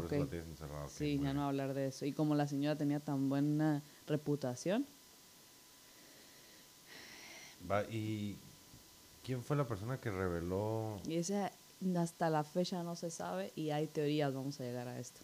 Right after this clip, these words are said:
Speaker 1: Oh, porque sí, estaba esperando, va a decir, yo creo que Marcel, por eso le dieron menos tiempo, no sé, pero no,
Speaker 2: Esa es tu
Speaker 1: Marcel, no.
Speaker 2: teoría.
Speaker 1: No, o sea, yo pensaba que Marcel, pero ya vi que no, que Marcel era un cómplice que se salió con la suya. ¿Pero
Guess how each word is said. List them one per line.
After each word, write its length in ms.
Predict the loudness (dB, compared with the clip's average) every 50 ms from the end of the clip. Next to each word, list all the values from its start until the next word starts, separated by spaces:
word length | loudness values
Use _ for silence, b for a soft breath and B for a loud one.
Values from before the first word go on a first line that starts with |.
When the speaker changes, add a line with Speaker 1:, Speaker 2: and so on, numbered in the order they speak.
| -16 -14 -12
Speaker 1:
Oh, 280 | -10 -8 -8 -8 -8 -10 -12 -14 -18 -18 -12 -8
porque 240 | -8 -8 -8 -6 -6
sí, 80 | -4 -2
estaba 240 | -2 -2 0 -2 -2
esperando, 500 | -2 -2 -6 -6 -4 -4 -4 -4 -4 -4
va 120 | -2 -2
a 40 | -2
decir, 300 | -4 -6 -6 -8 -6 -6 -6
yo 160 | -4 -6 -6 -6
creo 160 | -6 -6 -4
que 80 | -4 -4
Marcel, 600 | -2 -2 -4 -4 -6 -8 -8 -6 -4 -4 -4 -4
por 180 | -6 -6 -6 -6
eso 140 | -6 -6 -6
le 140 | -6 -6 -6
dieron 220 | -6 -6 -6 -6
menos 260 | -6 -6 -6 -8 -10 -10
tiempo, 460 | -10 -8 -6 -6 -6 -6 -6 -6 -6
no 120 | -6 -6
sé, 120 | -6 -6 -6
pero 140 | -6 -6 -6
no, 120 | -4 -4 -2
Speaker 2:
Esa 120 | -2 -2 -2
es 80 | -4 -2
tu 100 | -4 -4
Speaker 1:
Marcel, 200 | -2 0 0 0
no. 60 | 2
Speaker 2:
teoría. 320 | 2 2 2 2 2 2 0 -4 -8 -14 -20 -20 -20 -20 -20 -20 -20 -14 -6 0
Speaker 1:
No, 400 | 2 4 6 6 6 4 2 -2 -6 -10 -6
o 100 | -6 -4
sea, 100 | -2 0
yo 160 | 0 0 0
pensaba 320 | 0 -2 -2 0 0 0 0
que 80 | 0 -2
Marcel, 380 | -2 -2 -4 -4 -4 -6 -6 -6 -6
pero 120 | -4 -2
ya 60 | -2 -2
vi 120 | -2 -4
que 160 | -4 -6 -6
no, 180 | -4 -4 -6 -8 -8
que 80 | -8 -6
Marcel 360 | -4 -4 -6 -6 -6 -6 -4
era 180 | -2 -2 -2 -2 -4
un 180 | -4 -4 -6 -8 -6
cómplice 560 | -6 -6 -4 -4 -6 -6 -6 -6 -6 -8 -8 -8 -8
que 80 | -12 -12
se 100 | -12 -10
salió 220 | -8 -8 -6 -6 -6
con 120 | -6 -6 -6
la 100 | -6 -6
suya. 360 | -6 -8 -6 -6 -6 -8 -10 -12 B B B B B B B B B B B B B B B B -20 -20 -20 -20 -20 -20 -20 -16 -8 -6
¿Pero 200 | -6 -4 -4